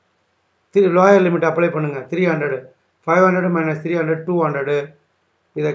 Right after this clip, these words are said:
cancel பண்ணோம்னா, நம்மளுக்கு one by two கிடைக்கும். ஏன்னா, two hundred divided by four hundred, இது one time, இது two time. So,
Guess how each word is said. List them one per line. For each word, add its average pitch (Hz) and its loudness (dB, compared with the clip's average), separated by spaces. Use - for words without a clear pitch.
cancel 175 -2
பண்ணோம்னா, 151 -4
நம்மளுக்கு 160 -2
one 170 -2
by 180 -2
two 175 -2
கிடைக்கும். 131 -8
ஏன்னா, 165 -2
two 196 2
hundred 165 0
divided 160 2
by 170 0
four 180 0
hundred, 156 -2
இது 175 -2
one 160 -2
time, 165 -2
இது 156 -2
two 175 -2
time. 151 -4
So, - -8